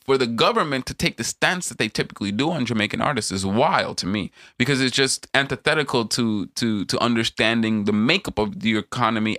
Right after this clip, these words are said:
as it exists. You know, you have your tourism and you have your, and then moreover, you actually, you know, you actually have a homegrown industry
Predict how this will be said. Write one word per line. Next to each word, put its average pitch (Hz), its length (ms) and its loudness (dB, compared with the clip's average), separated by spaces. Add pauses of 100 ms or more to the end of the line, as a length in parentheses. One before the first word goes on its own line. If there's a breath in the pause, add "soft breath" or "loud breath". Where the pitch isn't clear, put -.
as 110 180 2
it 113 60 -8
exists. 113 640 -6 (920)
You 117 80 0
know, 107 180 2
you 117 160 2
have 110 200 2
your 156 100 0
tourism 135 640 2 (640)
and 143 160 0
you 147 60 2
have 156 200 2
your, 147 220 2 (160 loud breath)
and 151 140 2
then 151 120 2
moreover, 143 840 4 (120)
you 160 300 2
actually, 131 460 0
you 143 140 -2
know, 131 320 0 (120)
you - 100 -4
actually - 440 -2
have 175 500 0
a 120 120 0
homegrown 127 1000 0 (280)
industry 143 800 0